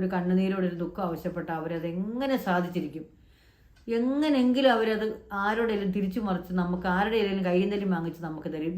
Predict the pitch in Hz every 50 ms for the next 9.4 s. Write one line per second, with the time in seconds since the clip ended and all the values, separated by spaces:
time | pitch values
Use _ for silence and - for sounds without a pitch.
0 | 185 190 196 208 220 226 202 - - 185 190 190 202 196 185 180 175 175 175 185
1 | 208 220 196 170 175 180 180 170 165 151 175 165 156 165 160 156 - - 196 190
2 | 180 175 185 185 180 180 160 160 160 156 151 147 147 - - - - - - -
3 | - - - - - - - - - - - 214 233 262 269 247 220 214 214 208
4 | 196 190 202 214 226 226 208 190 190 180 180 180 170 170 180 180 190 190 185 190
5 | 202 185 185 190 202 208 208 196 196 190 190 190 196 196 202 202 190 185 180 -
6 | 190 196 185 - 208 202 214 226 220 208 185 190 185 196 220 233 240 247 240 -
7 | 254 233 208 190 180 180 170 175 170 165 170 165 160 - - - - - 196 185
8 | 208 220 226 220 - 233 233 233 226 208 202 202 202 185 190 226 220 226 214 190
9 | - - 262 247 240 214 202